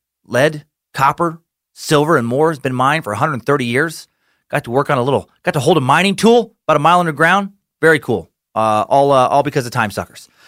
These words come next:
And, uh, looking forward to the Time Suckers coming to the Suck Dungeon tomorrow afternoon, May twenty-ninth, three to seven P M, little open house at two two one five East Sherman Ave, Suite one oh nine, Coeur d'Alene, Idaho, eight three eight one four.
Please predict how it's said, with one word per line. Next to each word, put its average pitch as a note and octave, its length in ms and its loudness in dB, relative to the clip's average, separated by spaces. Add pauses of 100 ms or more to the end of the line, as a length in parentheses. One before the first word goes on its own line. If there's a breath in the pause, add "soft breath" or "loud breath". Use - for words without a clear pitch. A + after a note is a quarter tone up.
(240 soft breath)
And, B2 160 -2
uh, B2+ 60 2
looking F3 220 0
forward F#3+ 240 4
to E3 60 -8
the B2+ 80 -4
Time E3 240 0
Suckers F3+ 360 -2
coming F3+ 240 0
to D#3 60 0
the A#2 60 -6
Suck F3 300 0
Dungeon F#3 320 -2
tomorrow E3+ 540 2
afternoon, C#3 640 -2
May C#3+ 160 0
twenty-ninth, D#3 680 -2
three D3+ 180 -2
to D#3 60 -2
seven D3 280 0
P D3+ 200 -2
M, A2 240 -4 (220)
little A2 220 0
open C3 220 0
house A#2 420 -2 (240)
at - 180 -10
two C#3 160 -4
two C#3+ 160 -4
one C#3+ 240 -2
five A2 420 0
East A#2 220 -8
Sherman C3 320 -4
Ave, G#2 300 -2 (280)
Suite A#2+ 480 -8 (200)
one A#2+ 220 0
oh D3+ 60 2
nine, A#2+ 400 -2 (220)
Coeur C#3+ 240 2
d'Alene, E3+ 260 0
Idaho, A#2 500 0 (440)
eight A#2+ 180 -2
three B2+ 140 0
eight B2+ 60 0
one C3 180 -2
four. A#2 420 0